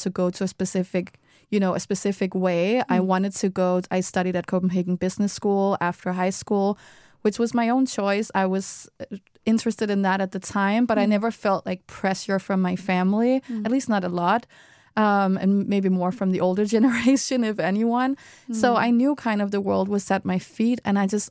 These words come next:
Speaker 1: always had so many ideas. There was always so many things I wanted to do.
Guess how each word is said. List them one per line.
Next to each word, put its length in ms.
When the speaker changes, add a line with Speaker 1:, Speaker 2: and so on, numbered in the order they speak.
Speaker 1:
always 380
had 180
so 380
many 280
ideas. 600
There 100
was 160
always 260
so 300
many 180
things 300
I 60
wanted 260
to 140
do. 400